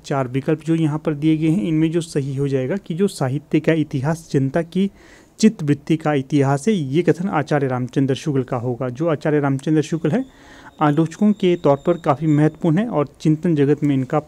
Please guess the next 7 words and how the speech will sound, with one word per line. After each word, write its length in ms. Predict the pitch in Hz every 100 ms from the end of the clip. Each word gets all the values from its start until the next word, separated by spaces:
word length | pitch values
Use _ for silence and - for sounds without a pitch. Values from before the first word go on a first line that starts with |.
| 143
प्रमुख 600 | 127 123 - 131 139 -
स्थान 380 | - - 127
है। 280 | 107 113 - _ _ _ - - _ _ _ _ _ _ _ _ _ _ _ _ _
अगला 200 | 156 185
प्रश्न 260 | 196 196 196
है 60 |
दो, 220 | 175 202